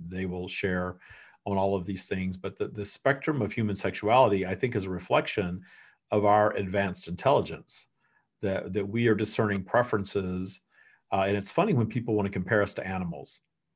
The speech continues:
You know, that there are some people that, that believe that homosexuality doesn't occur in the animal kingdom, uh, or certainly not on the degree that it does across humanity, and sort of say, "Look, it's not natural because a lot of animals don't exhibit this," although some do.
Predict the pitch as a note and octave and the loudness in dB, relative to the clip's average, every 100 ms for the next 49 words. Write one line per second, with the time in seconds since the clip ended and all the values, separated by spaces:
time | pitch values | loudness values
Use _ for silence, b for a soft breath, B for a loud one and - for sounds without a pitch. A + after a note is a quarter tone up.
0 | _ _ _ G#2 G2 G2 G2+ G#2 G#2 G2+ | _ _ _ -2 0 2 4 4 2 2
1 | A2 G2+ - A#2+ A#2+ A#2 G2+ G2+ F#2 F#2+ | 2 2 0 0 0 0 0 0 -4 -6
2 | G2+ F2+ G2 G2 F#2 F2+ A2 G#2+ G2+ - | -4 -2 0 0 -2 -4 -4 -2 -2 -2
3 | G2 F#2 F2+ F2+ F#2 - F#2 - G#2 G2 | -2 0 -2 -4 -6 -6 -10 -2 0 0
4 | F#2 F2+ F2 F2+ G2 F#2+ F2+ - F#2 F2 | -2 -4 -6 -6 -6 -4 -6 -6 -6 -6
5 | E2+ E2+ B B B B B - F#2 F#2 | -6 -10 B B B B B -6 -2 0
6 | F#2 G2 F#2+ F#2+ G2 - G#2+ G2 G2 F#2 | -2 -2 -2 -4 -6 -4 -2 -2 -4 -2
7 | F#2 F2+ F#2 G2 G2 F#2 F2+ F2+ F#2 F2 | -4 -6 -6 -6 -4 -4 -6 -6 -6 -6
8 | - - - - G2+ F#2+ F2+ F2 G2+ E3+ | -8 -12 -16 -14 -8 -6 -6 -4 -2 0
9 | A#2 F#2+ F#2 F#2 B B G#2 G#2 - G#2 | 0 -2 -4 -8 B B -6 -4 -2 -2
10 | G2+ G#2+ G#2 A#2 A#2 G2 G#2+ F#2 G2+ G#2 | 2 2 2 2 0 0 -2 -2 0 0
11 | - G#2+ F#2+ F2+ F#2+ F#2+ F#2+ F#2+ F#2+ F#2+ | 0 -2 -2 -4 -4 -4 -2 -2 -2 -4
12 | F#2+ F#2+ F#2 F2+ F2+ G2+ A2+ F#2+ G2 F2 | -6 -4 -4 -6 -6 -4 -4 -6 -8 -8
13 | E2+ G2 - A2 G#2+ G#2 C3+ G2 B2+ F3 | -8 -8 -4 0 2 2 0 4 4 4
14 | - | 2